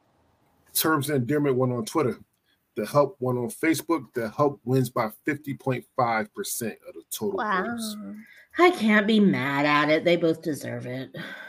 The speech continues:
Speaker 1: Mm-hmm. All right, so we're on round three. The highest seeded movie will automatically go into the quarterfinals. We have Alien versus Mac-, Malefic-, Maleficent.
Speaker 3: Alien.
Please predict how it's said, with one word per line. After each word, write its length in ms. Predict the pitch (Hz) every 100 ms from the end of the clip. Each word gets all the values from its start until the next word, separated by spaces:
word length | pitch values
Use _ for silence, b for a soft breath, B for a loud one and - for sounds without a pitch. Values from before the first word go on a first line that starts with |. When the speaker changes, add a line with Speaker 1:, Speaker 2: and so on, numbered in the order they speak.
| B B B -
Speaker 1:
Mm-hmm. 1400 | 127 - 220 _ _ _ _ _ _ _ _ _ - - -
All 80 | 123
right, 80 | 113
so 120 | 131
we're 160 | 131 156
on 120 | 139
round 260 | 143 135 131
three. 200 | 131 107
The 100 | 104
highest 460 | - 139 156 131
seeded 220 | - 143 110
movie 420 | 110 143 151 143 - _ -
will 180 | 107 107
automatically 440 | 123 127 123 117 117
go 220 | 110 110
into 200 | 104 -
the 80 | 98
quarterfinals. 800 | - 104 101 - 123 110 - - _ _ _ _ _ _ _
We 100 | 117
have 220 | 127 113 _ -
Alien 540 | 151 147 123 101 104 - _ _ - -
versus 240 | - 220
Mac-, 320 | 214 - -
Malefic-, 420 | 208 107 117 - - -
Maleficent. 460 | 127 131 - - _ _ _ _ _ _ _ _ _ _ - _ _ - - _ _ -
Speaker 3:
Alien. 440 | 180 196 127 110